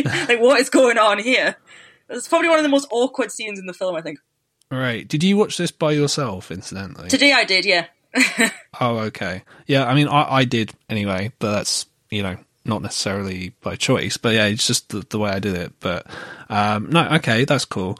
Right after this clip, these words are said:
Speaker 2: Um, and then that is followed up by, with a fantasy scene where she thinks, "Oh, you know, um, it," 'cause they didn't use a condom,
Speaker 1: Mm-hmm.
Speaker 2: so she's imagining, "Oh, you know, I'm on birth control, but it's not a hundred percent effective, so,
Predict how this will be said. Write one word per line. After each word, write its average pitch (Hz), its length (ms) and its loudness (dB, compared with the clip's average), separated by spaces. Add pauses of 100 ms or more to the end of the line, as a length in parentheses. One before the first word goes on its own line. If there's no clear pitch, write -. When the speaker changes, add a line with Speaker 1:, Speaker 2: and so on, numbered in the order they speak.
(340)
Speaker 2:
Um, 127 400 2
and 143 160 4
then 170 380 4
that 180 240 2
is - 100 0
followed 107 320 0
up 98 320 -4
by, 113 320 0
with 110 400 -4
a 113 220 -2
fantasy 139 500 0
scene 117 380 2
where 110 160 0
she - 160 0
thinks, 120 420 -2
"Oh, 123 300 2
you 117 100 2
know, 107 320 -2 (140)
um, 117 300 -4
it," 120 180 -6 (360)
'cause 127 180 0
they 127 80 4
didn't 120 200 2
use 117 140 2
a - 60 -12
condom, 110 480 2 (140)
Speaker 1:
Mm-hmm. 170 160 -2
Speaker 2:
so 101 200 -2
she's 110 220 -2
imagining, 110 380 -2
"Oh, 110 180 -2
you 101 100 -2
know, 104 80 -2 (180)
I'm 113 140 -2
on 123 120 4
birth 139 260 4
control, 98 420 -4
but 117 120 -6
it's - 100 -2
not 147 100 2
a - 40 0
hundred 139 200 6
percent 120 260 0
effective, 107 680 -2
so, 101 380 2